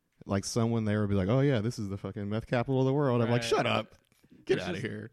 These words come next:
Speaker 2: there's just, like, there's, like, a secret society
Speaker 1: Right.
Speaker 2: that just spread the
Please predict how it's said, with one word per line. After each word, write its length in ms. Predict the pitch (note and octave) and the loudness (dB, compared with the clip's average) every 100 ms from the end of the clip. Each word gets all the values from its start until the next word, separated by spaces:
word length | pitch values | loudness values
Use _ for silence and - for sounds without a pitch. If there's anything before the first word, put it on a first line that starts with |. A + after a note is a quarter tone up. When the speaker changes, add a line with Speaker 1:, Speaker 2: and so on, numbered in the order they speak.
| C3+ | -12
Speaker 2:
there's 200 | C#3 C#3 | -10 -10
just, 180 | C#3+ C3 | -12 -12
like, 220 | C#3+ B2 | -12 -10
there's, 180 | C#3 C3 | -12 -10
like, 160 | B2+ | -10
a 120 | C3 A2+ | -8 -10
secret 380 | - B2 B2+ | -10 -12 -12
society 560 | - B2 - G2+ G#2+ A2+ | -14 -18 -12 -10 -10 -6
Speaker 1:
Right. 160 | A#2 A#2 | 0 0
Speaker 2:
that 80 | |
just 120 | D#3 D3+ | 0 -6
spread 320 | - B2 - | -10 -6 -6
the 80 | D#3 | -2